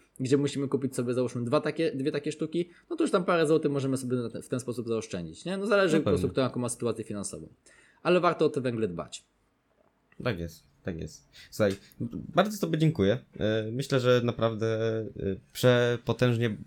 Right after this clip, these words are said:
Speaker 2: konkretny był ten podcast pod tym, pod kątem, którym chcieliśmy go poprowadzić. I takie pytanie na koniec ode mnie. Jeśli miałbyś nas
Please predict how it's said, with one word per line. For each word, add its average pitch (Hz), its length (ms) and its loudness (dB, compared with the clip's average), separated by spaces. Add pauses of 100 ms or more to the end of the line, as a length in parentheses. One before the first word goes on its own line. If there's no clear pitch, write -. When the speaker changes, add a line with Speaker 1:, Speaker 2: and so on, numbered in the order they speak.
(160)
Speaker 2:
konkretny 120 500 4
był 101 140 0
ten 101 180 2
podcast - 640 -2
pod - 180 0
tym, 107 400 2
pod - 160 -2
kątem, 107 300 2
którym 98 540 0
chcieliśmy 104 420 0
go 101 100 2
poprowadzić. 104 600 4 (320)
I 117 80 2
takie 147 260 4
pytanie 156 540 6
na 113 100 2
koniec 95 560 0
ode 101 220 6
mnie. 98 300 0 (320)
Jeśli 104 220 2
miałbyś 139 320 8
nas 135 320 2